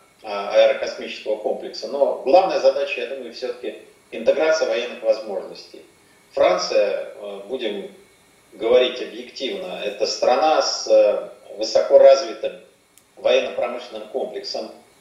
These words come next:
с хорошими компетенциями и в области космоса, и в области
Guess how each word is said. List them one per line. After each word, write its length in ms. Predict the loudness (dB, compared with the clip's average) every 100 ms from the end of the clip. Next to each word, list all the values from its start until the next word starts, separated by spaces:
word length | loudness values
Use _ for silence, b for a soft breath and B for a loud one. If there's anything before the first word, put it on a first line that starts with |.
| _ _
с 120 | -14 2
хорошими 480 | 6 6 2 -8
компетенциями 1000 | -8 -10 -10 -10 -6 -6 -6 -8 -8 -8
и 400 | -8 -2 -2 0
в 80 | 0
области 720 | 0 0 -4 -6 -6 -6 -8 -18 _ _
космоса, 580 | -4 -4 -4 -6 -4 -2
и 140 | -2 2
в 60 |
области 640 | 2 2 -8 -6 -6 -6